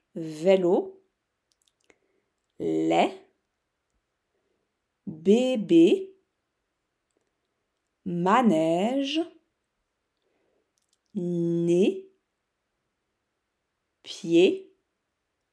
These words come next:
poulet, fenêtre.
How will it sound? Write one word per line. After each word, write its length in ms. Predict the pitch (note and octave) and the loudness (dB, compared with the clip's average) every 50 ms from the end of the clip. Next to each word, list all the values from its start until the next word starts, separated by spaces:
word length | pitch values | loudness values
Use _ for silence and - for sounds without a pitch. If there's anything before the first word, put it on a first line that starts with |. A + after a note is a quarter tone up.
| _ _ _ _ _ _ _ _ _ _ _ _ _ _ _ _ _ _ _ _ _ _ _ _ | _ _ _ _ _ _ _ _ _ _ _ _ _ _ _ _ _ _ _ _ _ _ _ _
poulet, 640 | - - C#4+ D4+ D4+ G#3+ E3 D#3 F3+ A3+ - - _ _ _ _ _ _ _ _ _ _ _ _ _ _ _ _ _ _ _ _ _ _ _ _ _ _ _ _ _ _ _ _ _ | -12 -4 -2 0 2 2 2 0 0 -2 -6 -12 _ _ _ _ _ _ _ _ _ _ _ _ _ _ _ _ _ _ _ _ _ _ _ _ _ _ _ _ _ _ _ _ _
fenêtre. 1200 | - - - - A3+ A3+ A3+ G3 E3 D#3 D#3+ D#3 D3+ C#3+ C3 B2+ B2 - - - - - - _ | -20 -14 -8 -4 -2 0 0 0 -2 -2 -4 -6 -8 -8 -10 -14 -16 -18 -20 -20 -20 -20 -20 _